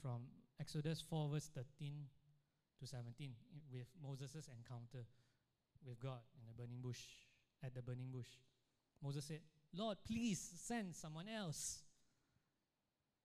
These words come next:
Then the Lord became angry with Moses. "All right," he said. "What about your brother,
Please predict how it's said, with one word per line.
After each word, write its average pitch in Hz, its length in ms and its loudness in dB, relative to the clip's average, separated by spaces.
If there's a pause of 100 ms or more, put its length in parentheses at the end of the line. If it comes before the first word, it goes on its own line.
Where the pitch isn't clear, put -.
(180)
Then 165 160 6
the 147 80 6
Lord 139 240 4
became 151 300 6 (100)
angry 156 460 6
with 131 140 0
Moses. 127 460 -2 (760)
"All 185 180 4
right," 165 360 6 (920)
he 131 80 -4
said. 123 200 -4 (580)
"What 208 160 6
about 151 220 4
your 143 100 4
brother, 160 380 6